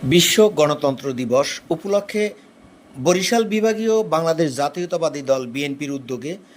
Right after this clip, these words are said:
বরিশালের হেলস পার্কে এক বিশাল জনসভা ও শোভাযাত্রা অনুষ্ঠিত হয়। উক্ত জনসভায় বরিশালের প্রতিটি উপজেলা থেকে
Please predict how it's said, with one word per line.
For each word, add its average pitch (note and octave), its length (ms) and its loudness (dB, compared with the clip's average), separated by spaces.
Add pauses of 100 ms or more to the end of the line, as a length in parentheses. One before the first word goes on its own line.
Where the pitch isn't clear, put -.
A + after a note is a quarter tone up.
(260)
বরিশালের G3+ 520 -2
হেলস E3+ 260 -2
পার্কে D#3 360 -2 (320)
এক C#3+ 180 -2
বিশাল G#3 360 -8 (360)
জনসভা D3 580 -4 (140)
ও D3+ 100 -8
শোভাযাত্রা C3+ 840 -4
অনুষ্ঠিত A#2 480 -8
হয়। F2+ 260 -18 (3250)
উক্ত G#3 260 2
জনসভায় C#3+ 600 -2 (640)
বরিশালের G#3+ 520 0 (140)
প্রতিটি A3 580 -6
উপজেলা D3 440 -2
থেকে C#3 380 -10